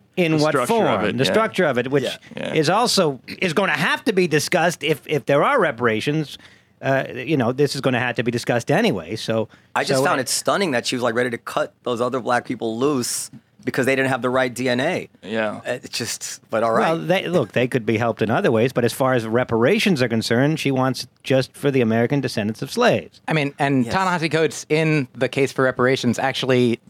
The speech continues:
Speaker 4: isn't only making the case for reparations of slavery, but it's Jim Crow, which lasted until nineteen sixty-five, and also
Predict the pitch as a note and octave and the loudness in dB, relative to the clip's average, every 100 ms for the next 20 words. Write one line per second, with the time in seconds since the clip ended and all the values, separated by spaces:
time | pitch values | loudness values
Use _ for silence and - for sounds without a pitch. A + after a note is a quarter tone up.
0 | _ E3 D3+ C#3+ - C3 A#2+ A#2+ A#2 A#2 | _ 0 2 0 2 2 4 2 2 0
1 | A2+ A2+ - A2+ A#2+ A2 A#2+ - C3+ - | 0 -2 0 0 2 0 0 0 -2 0
2 | D3+ D3+ B2 A#2+ G#2+ B2+ A#2+ - - - | 0 2 4 2 2 0 0 -4 -12 -20
3 | - B2 C#3 C3 D3 C3+ C3+ C3 - C3+ | -4 0 2 0 0 2 2 2 2 0
4 | - - - A2+ A#2+ - B2+ B2 C3 B2 | 0 -8 -6 -2 0 0 0 2 2 2
5 | C3 C3+ B2 C3 C3+ A#2+ B2+ B2+ A#2+ B2+ | 2 0 0 -2 -2 0 0 2 2 2
6 | B2+ C3 | 2 0